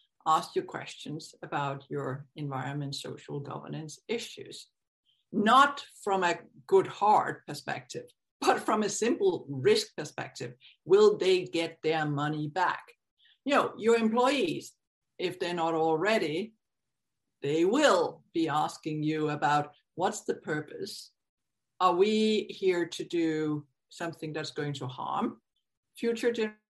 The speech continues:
Generations, or are we here to do something that's part of the solution? Talent, if they have not already, if you are able and if you're a successful company, you will hopefully be hiring people.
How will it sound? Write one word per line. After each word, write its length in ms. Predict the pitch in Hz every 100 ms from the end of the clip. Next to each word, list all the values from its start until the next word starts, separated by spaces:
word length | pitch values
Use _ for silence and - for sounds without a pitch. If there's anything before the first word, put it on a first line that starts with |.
| -
Generations, 720 | 208 214 208 208 214 208 208
or 60 |
are 160 | 202 196
we 340 | 202 196 - -
here 200 | 156 151
to 140 | -
do 220 | 156 147
something 460 | 147 147 143 151 160
that's 180 | 160 -
part 220 | 139 135 151
of 100 | -
the 80 | -
solution? 600 | 233 302 381 - - - _ _ _ _ _ _ _ _ _ _ _ _ _ _ - _ _ -
Talent, 640 | - 294 415 196 170 - - _ _ _
if 260 | 214 208 208
they 180 | 196 196
have 340 | 202 190 180
not 300 | 190 190 175
already, 800 | 185 185 175 185 170 165 190 -
if 140 | 190
you 240 | 175 170 160
are 440 | - - 175 165 -
able 640 | 202 208 135 175 254 277 -
and 280 | 165 160 -
if 180 | 175 -
you're 140 | 151
a 40 | 151
successful 600 | 165 - 151 - 147 151
company, 560 | 285 339 - 135 160 _ _ _
you 240 | 156 180 208
will 540 | 160 165 156 156 - _ -
hopefully 580 | 165 170 - 180 196
be 160 | 214 220
hiring 680 | - - - 147 165 202 220
people. 560 | 330 359 359 165 -